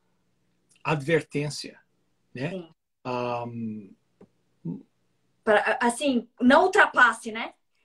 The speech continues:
Speaker 2: É como aquela
Speaker 1: Yeah,
Speaker 2: linha
Speaker 1: yeah,
Speaker 2: de
Speaker 1: exactly.
Speaker 2: proteção. Você tá andando na beira de um precipício,
Speaker 1: Yes.
Speaker 2: prestes a cair, tem ali uma faixa te protegendo. Não
Speaker 1: That's
Speaker 2: ultrapasse,
Speaker 1: right.
Speaker 2: porque se
Speaker 1: That's
Speaker 2: você
Speaker 1: right.
Speaker 2: passar daqui, você vai, você vai cair.
Speaker 1: That's right.
Speaker 2: Você vai morrer.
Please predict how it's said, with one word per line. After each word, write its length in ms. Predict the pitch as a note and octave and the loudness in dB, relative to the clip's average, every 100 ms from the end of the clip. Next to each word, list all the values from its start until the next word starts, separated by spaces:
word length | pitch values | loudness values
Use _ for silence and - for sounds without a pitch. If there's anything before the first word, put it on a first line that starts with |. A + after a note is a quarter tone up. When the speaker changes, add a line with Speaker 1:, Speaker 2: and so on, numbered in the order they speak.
| _ - | _ -14
Speaker 2:
É 80 | |
como 180 | - C4+ | -8 -6
aquela 300 | C#4 C#4 C#4+ | -4 -2 2
Speaker 1:
Yeah, 220 | C#4 C4 | 6 6
Speaker 2:
linha 0 | |
Speaker 1:
yeah, 280 | B3 B3 C#3+ - | 6 2 0 -10
Speaker 2:
de 80 | |
Speaker 1:
exactly. 420 | D#3 F3 F#3 G3 - | -8 -2 0 -2 2
Speaker 2:
proteção. 680 | C#4+ C#4+ C#4 - C#4+ C#4+ | 2 4 2 2 0 0
Você 140 | C#4 C4 | 0 -2
tá 220 | C#4+ D#4 | -2 -2
andando 400 | D4+ C#4 D#4+ E4 | 0 0 0 -2
na 160 | D#4 | -4
beira 300 | C4 C#4 D#4+ | 0 0 0
de 100 | F#4 | -4
um 80 | F4+ | -10
precipício, 760 | F4+ F4 - C#4+ C#4 E4+ F#4 E4+ _ _ _ _ _ _ | -10 -12 -14 -12 -10 -10 -12 -12 _ _ _ _ _ _
Speaker 1:
Yes. 200 | C#3+ B2+ | -8 -4
Speaker 2:
prestes 380 | C#4 C#4 - - - | 0 0 -2 -8 -8
a 100 | E4 | -4
cair, 400 | D#4+ C#4+ E4 F#4 | -2 -2 -4 -6
tem 240 | F4+ F4 | -8 -6
ali 360 | F4+ D#4 E4+ F4 | -8 -8 -10 -10
uma 260 | E4 F4 F4+ | -6 -6 -6
faixa 460 | - D4 F4 - | -2 -2 -2 -6
te 140 | F#4+ - | -12 -10
protegendo. 720 | E4 F4+ F4 D#4 E4 F#4 C4 | -10 -6 -6 -6 -6 -6 -4
Não 260 | A#3+ D4 F#4+ | -4 -4 -4
Speaker 1:
That's 200 | - G4+ | -6 0
Speaker 2:
ultrapasse, 380 | E4 D#4+ F4 | 2 2 0
Speaker 1:
right. 0 | |
Speaker 2:
porque 180 | - E4+ E4 | -8 -8 -6
se 40 | |
Speaker 1:
That's 120 | - F#4 | -4 -2
Speaker 2:
você 0 | |
Speaker 1:
right. 80 | |
Speaker 2:
passar 320 | F4+ F4+ F#4 F#4+ | 0 0 -2 -4
daqui, 260 | F4+ F4+ | -4 -6
você 140 | F#4+ F#4 | -4 0
vai, 260 | F4+ G#4+ - _ | 0 0 -10 _
você 120 | F#4 | -4
vai 140 | F4+ | -4
cair. 360 | G4+ A4+ B4+ - _ _ _ | -2 -2 -2 -4 _ _ _
Speaker 1:
That's 200 | C3+ - - | -14 -12 -14
right. 120 | - | -6
Speaker 2:
Você 80 | D#4 | -2
vai 140 | F#4 | -2
morrer. 460 | G#4+ F4 F#4+ A#4 | -2 -4 -4 -4